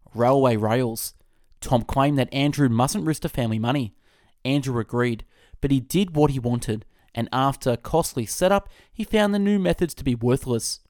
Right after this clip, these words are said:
His pride proved costly, and he lost colossal family money. In his autobiography, Andrew said that he was never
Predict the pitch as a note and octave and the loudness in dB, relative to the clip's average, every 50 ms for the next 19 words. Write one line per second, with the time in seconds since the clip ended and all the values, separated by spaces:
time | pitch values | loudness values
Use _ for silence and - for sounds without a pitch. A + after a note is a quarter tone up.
0 | _ _ _ _ _ _ _ B2 A2+ - - - - - E3 E3 E3 E3+ E3+ F3 | _ _ _ _ _ _ _ -8 -8 -6 -8 -8 -4 0 2 4 6 6 4 4
1 | - - - _ - - _ - - - C#3 B2+ - - - - A#2+ A2 - - | 0 -6 -14 _ -20 -18 _ -4 0 2 2 2 2 0 -2 -2 -2 0 -2 -4
2 | - A#2+ A2 A2 - - _ _ _ _ - - B2+ B2 A#2+ A#2 A#2 C#3 D3+ E3+ | -6 -6 -6 -6 -8 -14 _ _ _ _ -6 -2 0 0 2 2 4 4 4 4
3 | E3+ - - - - _ - - - B2 A2+ A#2 B2+ D3 - - F3 D#3+ - B2+ | 2 0 -8 -18 -20 _ -16 -8 -4 -2 2 2 2 2 2 -2 -2 -2 -2 -2
4 | A#2 A2+ A2+ A2 G#2 G#2+ G#2+ A#2+ B2 G#2+ G2 - _ _ _ _ _ _ _ _ | -2 0 0 -2 -2 -2 -2 -2 -2 -4 -6 -10 _ _ _ _ _ _ _ _
5 | _ _ _ - - _ D3 D3 D3 B2 - - D3 C#3+ C#3 B2 C3+ C#3 D3 C#3 | _ _ _ -20 -6 _ 2 2 4 4 2 2 4 4 4 6 6 6 6 4
6 | D3 C#3 - D3+ C#3+ - - C#3+ D3 D3 D#3+ E3 C#3+ - - C#3 B2 B2 - B2 | 2 -2 -2 -2 -2 -2 -2 -2 -2 -2 -2 -2 -2 0 0 0 0 0 0 -4
7 | A2+ A2+ A#2+ A2+ A#2 G#2+ - A#2 B2 C3+ C#3+ D3 C#3+ A2+ A2+ | -4 -2 -4 -4 -4 -4 -2 -2 0 0 0 0 0 -2 -4